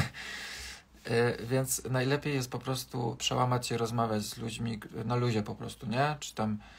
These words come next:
e, z-, e, ekspacy, tak, tak myślę, że to jest dobry kierunek, albo w szkole językowej. I po prostu nie, nie, nie rzucać się na, od razu na głęboką wodę, że tam, nie wiem, pracować od razu w tym języku, czy jakieś takie sprawdziany, czy coś, tylko na luzie, żeby sobie pogadać tak przy kimś,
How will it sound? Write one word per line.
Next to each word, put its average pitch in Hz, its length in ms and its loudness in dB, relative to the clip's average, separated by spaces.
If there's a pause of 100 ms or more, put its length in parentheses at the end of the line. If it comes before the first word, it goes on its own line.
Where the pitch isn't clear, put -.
(400)
e, 110 180 -6
z-, - 80 -6
e, - 320 -4
ekspacy, - 600 2
tak, 110 220 -10 (140)
tak - 260 -8
myślę, 107 260 -6
że 104 60 -6
to - 100 -6
jest 101 100 -6
dobry 107 400 -2
kierunek, 120 440 0
albo 107 180 -2
w 104 40 -6
szkole 107 240 -2
językowej. 104 500 -4 (480)
I 107 40 -10
po 113 100 -8
prostu 120 380 -4
nie, 120 260 0
nie, 127 180 2
nie 131 120 4
rzucać 139 320 0
się 135 80 -2
na, 120 120 -2
od 120 80 -2
razu 127 200 0
na 120 80 0
głęboką 120 420 0
wodę, 120 300 0
że 110 60 -8
tam, 113 320 -2
nie 113 120 0
wiem, 104 140 2
pracować 117 460 2
od 101 80 -4
razu 104 240 0
w - 40 -10
tym 107 160 0
języku, 107 400 0
czy 107 300 -4
jakieś 107 220 -4
takie 104 200 -6
sprawdziany, 110 560 2
czy - 120 -8
coś, 107 240 -6
tylko 113 400 -2
na 120 100 0
luzie, 123 420 0
żeby 113 160 -6
sobie - 140 -10
pogadać 117 340 0
tak 113 180 -4
przy - 180 -8
kimś, 110 260 -4